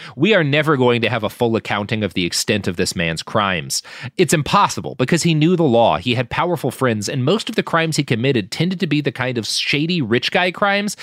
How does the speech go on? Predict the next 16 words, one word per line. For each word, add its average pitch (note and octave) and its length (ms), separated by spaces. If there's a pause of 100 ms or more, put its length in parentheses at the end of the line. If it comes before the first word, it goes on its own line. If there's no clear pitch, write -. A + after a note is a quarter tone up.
(160)
that F3 100
involved D3+ 360
secretly F3 520
buying C3+ 360
businesses C3 520
and G#2+ 80
manipulating B2 540
escrow C3+ 340
accounts C3+ 380
and C#3+ 100
other A3+ 140
things E3+ 220
no D3+ 120
right-minded C3+ 600
person A#2 280
understands, G2 800